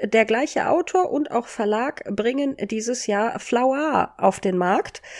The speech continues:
Also wie Flower, bloß mit A am Ende. Und Flower habe ich gesehen und mich sofort schockverliebt in diesen großen Blumenspielplan, also der geformt ist wie eine große Blüte.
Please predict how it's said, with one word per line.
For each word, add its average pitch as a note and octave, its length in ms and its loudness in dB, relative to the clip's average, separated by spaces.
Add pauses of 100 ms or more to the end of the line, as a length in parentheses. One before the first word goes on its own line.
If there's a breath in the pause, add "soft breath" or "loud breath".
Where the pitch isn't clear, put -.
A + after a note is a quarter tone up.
(280 loud breath)
Also G3+ 340 0
wie G3+ 120 0
Flower, D4+ 440 2
bloß A3+ 280 2
mit G3+ 180 -2
A G#3+ 240 4
am D4 140 -2
Ende. D#4 340 -2 (920 loud breath)
Und D4+ 380 4 (140)
Flower E4+ 540 4
habe C#4 320 0
ich - 200 -4 (140)
gesehen B3+ 520 2
und C4 180 0
mich C4 160 0
sofort B3 340 0
schockverliebt A#3+ 640 0
in A3+ 100 2
diesen A3+ 300 -2
großen C4 720 2
Blumenspielplan, G3 1400 2
also F#3+ 200 -2
der G3 140 -2
geformt G#3+ 420 2
ist A#3+ 180 -4
wie G#3 60 0
eine A3 180 -4
große G#3+ 320 -2
Blüte. G#3+ 640 -2